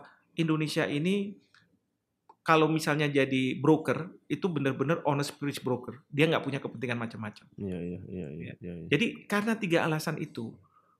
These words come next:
Speaker 1: saya boleh bilang delapan puluh persen Presiden Putin hadir.
Speaker 2: Iya.
Speaker 1: Dulu pernah duta besarnya mengatakan, "Ya, kita lihat situasi ya,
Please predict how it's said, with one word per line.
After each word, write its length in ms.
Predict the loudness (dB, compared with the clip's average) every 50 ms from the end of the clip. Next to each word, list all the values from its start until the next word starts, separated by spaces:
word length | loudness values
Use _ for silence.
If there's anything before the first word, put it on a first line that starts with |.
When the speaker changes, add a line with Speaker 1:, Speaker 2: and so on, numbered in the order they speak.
| _ _ _
Speaker 1:
saya 420 | -14 -4 0 2 4 4 4 4
boleh 240 | 2 2 2 2 2
bilang 240 | 2 0 -2 -2 -2
delapan 320 | -2 -4 -2 -2 -2 -2
puluh 160 | -2 -6 -8 -8
persen 400 | -8 -8 -4 -4 -4 -4 -4 -6
Presiden 380 | -8 -8 -6 -4 -4 -4 -4 -6
Putin 480 | -6 -6 -4 -4 -4 -4 -6 -10 -16 _ -10
hadir. 400 | -8 -8 -6 -6 -8 -10 -10 -16 _
Speaker 2:
Iya. 240 | -10 -8 -8 -8 -10 -8
Speaker 1:
Dulu 460 | 0 2 4 6 8 8 8 6 6
pernah 420 | 4 2 4 6 6 4 4 4
duta 220 | 2 0 2 2 0
besarnya 320 | 0 0 -2 -2 0 0
mengatakan, 560 | -2 -2 -2 -2 0 -2 -2 -2 -2 -2 0
"Ya, 160 | 2 2 2
kita 180 | 2 2 0 2
lihat 200 | 2 2 2 0
situasi 480 | -2 -6 -2 2 2 2 2 2 0 2
ya, 240 | 2 2 0 -2